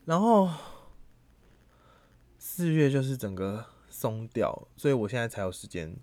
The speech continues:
就是跟你们在那边嘻嘻哈拉啦，<laughs> 可以说是哈拉。好，那我今天就来聊一下生日会筹办这件事情。起初呢，就是去年我朋友有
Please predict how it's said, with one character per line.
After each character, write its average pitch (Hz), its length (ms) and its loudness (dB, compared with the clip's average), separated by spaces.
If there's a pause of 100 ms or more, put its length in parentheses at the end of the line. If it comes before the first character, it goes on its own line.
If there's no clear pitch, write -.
就 - 140 -12
是 104 160 -14
跟 98 180 -8
你 95 60 -8
们 92 100 -12
在 90 120 -4
那 92 60 -6
边 92 140 -10
嘻 - 300 -14
嘻 - 200 -20 (920)
哈 104 260 -2
拉 101 300 2
啦， 92 300 -2 (120)
<laughs> - 240 -12
可 190 100 4
以 156 60 6
说 147 140 2
是 151 40 2
哈 113 280 0
拉。 101 260 -2 (580)
好， 120 140 -2
那 143 160 2
我 107 80 0 (640)
今 151 100 0
天 151 100 4
就 165 80 4
来 117 120 6
聊 98 260 4
一 98 60 -4
下 101 320 -2
生 143 240 0
日 139 80 2
会 131 200 2
筹 98 280 -2
办 87 260 -2
这 90 80 -6
件 82 160 -6
事 - 180 -10
情。 - 240 -12 (800)
起 123 300 0
初 185 280 4
呢， 156 260 8
就 156 100 0
是 127 480 2 (500)
去 202 220 2
年 110 260 2
我 101 160 2
朋 98 260 -4
友 101 180 2
有 69 360 -2